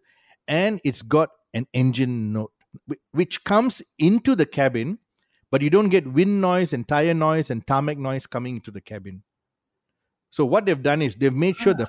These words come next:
Speaker 1: firewall allows some engine note to come in.
Speaker 2: Oh, that's cool.
Speaker 1: Yes. So if you drive slow, it's super silent, it's quiet, it's, it's a composed vehicle. It's, you know, it's luxury lah, in a, in a nutshell lah.
Speaker 2: Hmm.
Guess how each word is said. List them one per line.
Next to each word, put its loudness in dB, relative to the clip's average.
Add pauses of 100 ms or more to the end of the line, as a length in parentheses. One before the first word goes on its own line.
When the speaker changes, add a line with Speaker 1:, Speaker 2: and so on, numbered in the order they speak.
Speaker 1:
firewall 0 (240)
allows 2
some -4
engine 0
note -6
to -12
come -10
in. -14 (1300)
Speaker 2:
Oh, -2
that's -2
cool. -4 (100)
Speaker 1:
Yes. -14 (100)
So 0
if 2
you 2
drive 4
slow, 2 (260)
it's -6
super 0
silent, 2
it's -12
quiet, 4
it's, -10 (580)
it's -6
a 0
composed 2
vehicle. 0
It's, -6
you 0
know, 2 (280)
it's -2 (960)
luxury 0
lah, 0 (120)
in -8
a, -10
in -8
a -6
nutshell -4
lah. -6
Speaker 2:
Hmm. -12